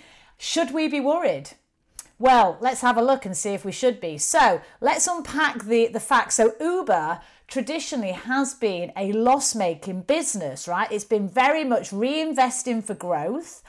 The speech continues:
and it has had, you know, controversy in the past as well. Now, the C E O, Dara, was previously the C E O of Expedia, but he was brought in in two thousand and seventeen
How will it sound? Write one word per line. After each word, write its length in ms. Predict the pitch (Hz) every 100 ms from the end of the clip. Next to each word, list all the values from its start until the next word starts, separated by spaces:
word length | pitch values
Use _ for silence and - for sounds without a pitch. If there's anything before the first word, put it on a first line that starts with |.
| - - -
and 200 | 226 233
it 80 | 233
has 380 | - 302 349 349
had, 600 | - 311 330 214 170 175
you 100 | 240
know, 260 | 214 220 220
controversy 1040 | 220 202 - 294 277 302 - 294 285 285 - - -
in 220 | 233 226
the 60 |
past 440 | 226 262 247 - -
as 160 | 180
well. 460 | 214 220 185 143 147 _ _ _ -
Now, 160 | - 220
the 100 | 226
C 400 | - 339 320 294
E 40 |
O, 280 | 262 185 175
Dara, 600 | - 247 254 226 160 160
was 320 | 208 220 220 -
previously 640 | - 320 339 302 247 185
the 100 | 175
C 260 | 190 - 202
E 40 |
O 80 | 185
of 60 | 175
Expedia, 680 | - - - 233 226 170 156
but 100 | -
he 220 | 247 294
was 160 | 320
brought 440 | - 240 247 233 -
in 200 | 208 165
in 140 | 175
two 240 | - 262 269
thousand 360 | 240 226 220
and 100 | 208
seventeen 800 | 202 220 190 190 - 208 185 147